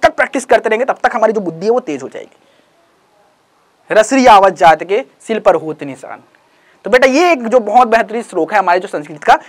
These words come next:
हमारी जो, अ, जननी होती है संस्कृत, वहां पे जो हमारा ये श्लोक लिखा हुआ है, इस श्लोक में हमको सीधा बताता है कि भाई हम जितना, जितने प्रयास करेंगे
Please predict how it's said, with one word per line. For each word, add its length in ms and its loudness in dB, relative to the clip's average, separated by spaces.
हमारी 220 4
जो, 100 4
अ, 400 6
जननी 280 -2
होती 240 2
है 20 -4
संस्कृत, 440 -8
वहां 220 4
पे 100 4
जो 80 2
हमारा 220 4
ये 120 4
श्लोक 280 -2
लिखा 200 -2
हुआ 140 4
है, 100 4
इस 140 -10
श्लोक 240 2
में 100 2
हमको 180 -4
सीधा 220 -2
बताता 320 2
है 80 2
कि 120 -8
भाई 280 -4
हम 280 0
जितना, 240 -4
जितने 180 -6
प्रयास 340 2
करेंगे 300 -6